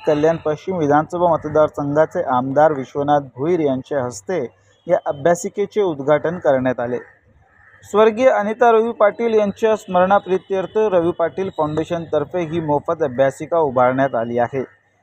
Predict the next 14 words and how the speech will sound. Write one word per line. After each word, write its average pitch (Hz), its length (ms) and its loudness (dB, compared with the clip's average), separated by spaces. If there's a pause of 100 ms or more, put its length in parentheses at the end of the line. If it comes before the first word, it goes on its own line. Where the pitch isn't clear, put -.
(180)
शिवसेनेच्या 226 600 0
माजी 196 280 2
नगरसेविका 190 720 0
छायाताई 165 520 2
वाघमारे 151 540 2
यांनी 139 300 -2
महापालिकेच्या 151 920 -2
आरक्षित 139 400 -2 (100)
जागेवर 127 460 0 (460)
अभ्यासिका 208 680 2
उभारण्याची 185 640 0
मागणी 160 420 0
केली 139 300 -2
होती. 160 360 -6